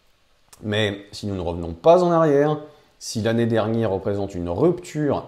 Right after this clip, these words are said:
avec l'ordre politique existant, alors un avenir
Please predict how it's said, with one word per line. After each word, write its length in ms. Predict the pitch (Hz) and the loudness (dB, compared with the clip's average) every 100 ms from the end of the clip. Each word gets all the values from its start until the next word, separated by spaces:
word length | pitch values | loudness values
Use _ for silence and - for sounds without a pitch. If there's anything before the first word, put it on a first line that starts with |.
| - | -12
avec 300 | 80 82 - | -14 -14 -2
l'ordre 360 | 117 147 135 | 0 2 0
politique 460 | 147 143 127 127 117 | 0 0 -2 -2 -6
existant, 680 | 113 104 113 - 92 120 - - _ _ _ | -4 -4 -6 -6 -6 -6 -10 -20 _ _ _
alors 320 | 98 104 95 | -2 0 0
un 120 | 101 104 | 0 -2
avenir 340 | 98 98 90 | -4 -4 -8